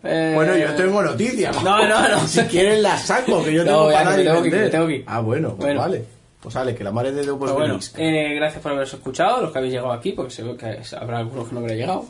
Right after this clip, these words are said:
Speaker 2: Todos
Speaker 1: Se,
Speaker 2: llegan.
Speaker 1: se ha quedado por ahí el camino.
Speaker 2: Todos llegan.
Speaker 1: Eh, a,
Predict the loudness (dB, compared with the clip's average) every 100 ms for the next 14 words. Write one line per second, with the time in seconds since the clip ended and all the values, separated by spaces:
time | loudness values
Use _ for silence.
0 | -4 -2 -2 -2 -6 -4 -4 -2 -2 -2
1 | -2 -2 -2 0 -2 -6 -12 -4 -2 -2
2 | -4 -10 -14 -18 _ -4 0 2 4 2
3 | 0 -2 -4 -6 -4 -6